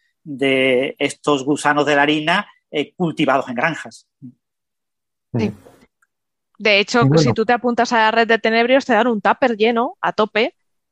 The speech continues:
Speaker 2: y es un tupper por semana, porque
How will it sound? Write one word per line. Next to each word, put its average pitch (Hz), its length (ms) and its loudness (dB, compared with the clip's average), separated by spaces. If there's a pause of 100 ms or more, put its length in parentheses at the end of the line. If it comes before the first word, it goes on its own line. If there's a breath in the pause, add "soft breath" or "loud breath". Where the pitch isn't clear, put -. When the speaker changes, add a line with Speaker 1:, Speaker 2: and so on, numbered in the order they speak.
Speaker 2:
y 233 480 4
es 220 320 2
un 233 100 -2
tupper 240 260 0
por 247 140 -4
semana, 220 420 -2 (240)
porque 180 400 -4